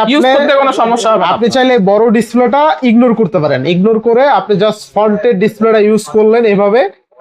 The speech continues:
Speaker 2: ঠিক আছে? এই ফ্রন্টের ডিসপ্লে কোনো ধরনের ইস্যু টিস্যু নাই। তো Vivo X Fold না?
Speaker 1: X Fold
Speaker 2: আচ্ছা, Vivo,
Speaker 1: থ্রি।
Speaker 2: আচ্ছা, Vivo X Fold থ্রি বারো, ষোলো পাঁচশো বারো।
Speaker 1: ষোলো পাঁচশো বারো জি।
Speaker 2: Vivo X Fold থ্রি ষোলো পাঁচশো বারো জিবি only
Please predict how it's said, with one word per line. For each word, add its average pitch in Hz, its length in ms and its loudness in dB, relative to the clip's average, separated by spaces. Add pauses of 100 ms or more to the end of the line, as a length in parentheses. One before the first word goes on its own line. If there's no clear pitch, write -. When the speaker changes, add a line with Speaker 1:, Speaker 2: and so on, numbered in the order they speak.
(140)
Speaker 2:
ঠিক 226 100 0
আছে? 247 220 0
এই 170 60 0
ফ্রন্টের 196 380 0
ডিসপ্লে 220 320 0
কোনো 220 180 0
ধরনের 208 240 2
ইস্যু 202 160 -2
টিস্যু 202 240 0
নাই। 208 300 0 (380)
তো 190 80 0
Vivo 175 440 2 (760)
X 220 140 0 (160)
Fold 175 240 0
না? 262 100 2 (180)
Speaker 1:
X 220 160 0 (260)
Fold 156 240 0
Speaker 2:
আচ্ছা, 139 260 -2
Vivo, 143 100 -2
Speaker 1:
থ্রি। 233 360 0 (100)
Speaker 2:
আচ্ছা, 139 320 -2
Vivo 165 280 0
X 208 180 0 (160)
Fold 226 180 2
থ্রি 220 320 -2
বারো, 175 500 0
ষোলো 247 420 0
পাঁচশো 254 340 -2
বারো। 156 220 0
Speaker 1:
ষোলো 226 220 -2
পাঁচশো 190 280 -4
বারো 139 140 -2
জি। 123 80 -4
Speaker 2:
Vivo 190 260 2
X 220 160 0
Fold 240 320 -2
থ্রি 240 260 0
ষোলো 220 360 0
পাঁচশো 226 460 -2
বারো 220 160 2
জিবি 233 220 2
only 220 280 2